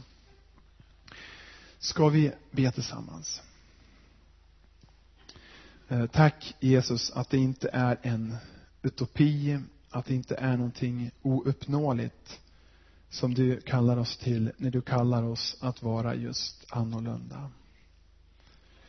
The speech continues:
Tack att du inte kallar oss att vara konstiga och knepiga och märkliga. För det tror jag inte. Men du kallar oss att vara annorlunda. Att visa på något annorlunda.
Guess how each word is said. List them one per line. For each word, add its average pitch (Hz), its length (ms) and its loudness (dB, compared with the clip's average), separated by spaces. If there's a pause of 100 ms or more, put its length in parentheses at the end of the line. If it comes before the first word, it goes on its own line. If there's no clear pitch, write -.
(180)
Tack 175 300 8
att 135 120 6
du 139 100 4
inte 139 200 0
kallar 131 360 6
oss 123 260 -2
att 123 220 -2
vara 117 240 0 (180)
konstiga 135 880 -2 (240)
och - 120 -8
knepiga 120 800 -4
och 120 100 -6
märkliga. 131 720 -4 (920)
För - 140 0
det 151 100 8
tror 127 260 2
jag 117 120 -2
inte. 120 400 -10
Men 147 180 2
du 151 100 -2
kallar 151 440 2
oss - 480 -6
att - 240 -4
vara 123 160 0
annorlunda. 120 800 -8 (500)
Att - 180 -2
visa 143 480 -2
på 123 260 -6
något 113 380 -8 (100)
annorlunda. 123 680 -8